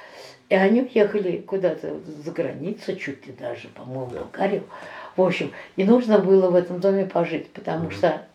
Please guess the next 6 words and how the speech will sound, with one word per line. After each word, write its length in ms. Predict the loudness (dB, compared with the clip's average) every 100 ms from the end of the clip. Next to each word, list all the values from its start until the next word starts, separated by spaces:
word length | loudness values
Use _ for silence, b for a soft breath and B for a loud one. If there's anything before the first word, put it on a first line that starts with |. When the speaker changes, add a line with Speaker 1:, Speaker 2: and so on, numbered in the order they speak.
| _ -6
Speaker 1:
была, 280 | 2 2 2
во-первых, 380 | 0 -4 -4 -2
его 480 | -2 0 -2 -4 -10 -16
сестра 520 | -10 -8 4 6 6
там, 340 | 2 -4 -4 -16 _ -20 _ _ _ _ -6
Юзя, 500 | -2 0 0 -2